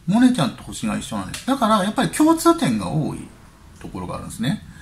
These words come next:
ガッキーと星野源さんの結婚してからの占いを今から言いますが、竹丸に当てはまる部分が、共通する部分が多いと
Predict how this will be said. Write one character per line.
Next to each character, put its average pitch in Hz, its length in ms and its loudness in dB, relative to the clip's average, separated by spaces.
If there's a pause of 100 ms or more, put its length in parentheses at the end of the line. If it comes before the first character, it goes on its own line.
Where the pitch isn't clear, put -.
(520)
ガ 214 180 2
ッ - 160 -16
キ 185 120 -4
ー 160 140 2
と 139 60 -6
星 147 260 -4
野 107 120 0
源 117 280 -4
さ 90 200 -6
ん 92 160 -2
の 180 80 2 (1800)
結 - 320 -6
婚 220 220 4
し - 120 -2
て 220 140 -2
か 175 240 -2
ら 143 140 2
の 190 160 2
占 151 500 2
い 143 60 2
を 143 60 2
今 139 180 2
か 92 100 -8
ら 90 80 -6
言 104 160 -2
い 117 40 0
ま 127 140 0
す 92 160 -10
が、 104 420 -2 (680)
竹 269 260 4
丸 339 220 4
に 302 80 6
当 277 120 6
て 277 120 -2
は 269 120 4
ま 277 140 4
る 240 80 4
部 117 120 -4
分 87 200 -8
が、 78 140 -10
共 202 180 -4
通 202 140 -4
す 208 100 -6
る 202 80 -2
部 190 60 -6
分 151 180 0
が - 80 -4
多 226 260 0
い - 140 -6 (800)
と 311 80 4